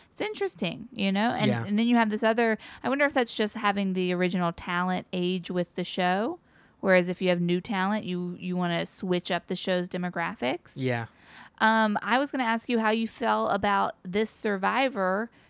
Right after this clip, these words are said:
Speaker 1: compared to the other Survivors we've watched. Like, where do you
Speaker 2: Um,
Speaker 1: rank this?
Speaker 2: I rank it, I don't know. That's good. I mean, um, I think I've, I do like, I mean, aside from season twenty,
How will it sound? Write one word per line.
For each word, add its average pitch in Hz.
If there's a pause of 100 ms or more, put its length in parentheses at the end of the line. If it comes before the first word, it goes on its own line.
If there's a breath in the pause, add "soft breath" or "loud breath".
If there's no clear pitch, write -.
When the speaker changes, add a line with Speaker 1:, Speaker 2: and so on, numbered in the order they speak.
(100)
Speaker 1:
compared 220
to 214
the 220
other 233
Survivors 175
we've 185
watched. - (360 soft breath)
Like, 202 (120)
where 226
do 254
you 254
Speaker 2:
Um, 240
Speaker 1:
rank 240
this? - (920 soft breath)
Speaker 2:
I 381
rank 370
it, 330 (220)
I 262
don't 285
know. 180
That's 165
good. 147
I 123
mean, 131
um, 143
I 208
think 269
I've, 226 (120)
I 180
do 170
like, 147
I 170
mean, 185
aside 285
from 240
season 165
twenty, 120